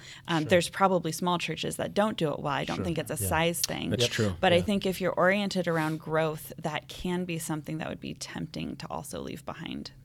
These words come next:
Speaker 2: Yeah, I think that's a great point. Yeah. You know, the, the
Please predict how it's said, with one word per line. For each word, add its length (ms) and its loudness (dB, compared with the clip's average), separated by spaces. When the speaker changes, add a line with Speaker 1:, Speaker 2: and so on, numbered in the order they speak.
Speaker 2:
Yeah, 260 4
I 80 4
think 180 0
that's 180 0
a 40 -4
great 240 -2
point. 280 0
Yeah. 280 4
You 100 2
know, 200 8
the, 500 6
the 380 4